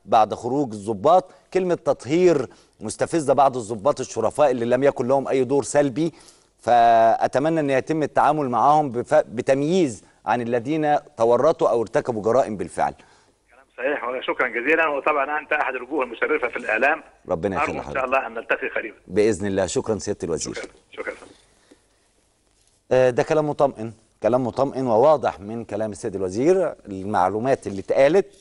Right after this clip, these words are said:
Speaker 1: إن هيتم تقريبا استبعاد كل الضباط الذين شاركوا في مرحلة الحكم، اللي هي الرتب الكبيرة التي شاركت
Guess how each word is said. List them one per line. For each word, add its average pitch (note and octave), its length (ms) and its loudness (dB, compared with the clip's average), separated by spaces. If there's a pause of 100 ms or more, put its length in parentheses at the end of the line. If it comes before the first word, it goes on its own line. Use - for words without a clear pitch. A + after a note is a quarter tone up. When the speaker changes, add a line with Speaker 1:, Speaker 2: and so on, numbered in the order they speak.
(180)
Speaker 1:
إن A2+ 240 -4
هيتم A2 520 -4
تقريبا A2 460 -4
استبعاد G#2+ 420 0
كل B2 240 -6
الضباط A2 420 -4
الذين A2 340 -4
شاركوا G#2+ 360 -4
في G#2 120 -8
مرحلة A2 400 -2
الحكم، A2 280 -8
اللي G2+ 140 0
هي A#2+ 100 6
الرتب A2+ 420 0
الكبيرة A#2+ 460 2
التي G#2+ 380 0
شاركت A2+ 460 -2